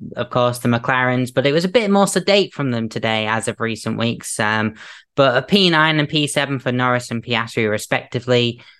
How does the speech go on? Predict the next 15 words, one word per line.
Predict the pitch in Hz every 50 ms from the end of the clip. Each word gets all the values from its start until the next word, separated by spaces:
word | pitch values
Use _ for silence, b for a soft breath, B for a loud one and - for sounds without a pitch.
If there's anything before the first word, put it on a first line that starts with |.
| B _ -
Um, | 127 131 131 127 127 135 127 - -
they | - 165 175 185
have | 151 165 214 233 226
seemed | - 262 240 226 220
to | 220 185
struggle | - - - 185 180 175 180 175
with | 151 151 147 147
their | - 131 123 123
relative | 123 123 120 120 120 - 123 120 -
pace | - 123 120 117 120 113 - - - - 135 147 127
this | 120 123 113 - -
weekend, | 131 135 143 135 - - 117 107 110 110 107 - -
Tom | - - 113 110 110 113
Horrocks. | 113 110 107 110 110 - - - - - - -
Um, | - 117 113 113 110 110 110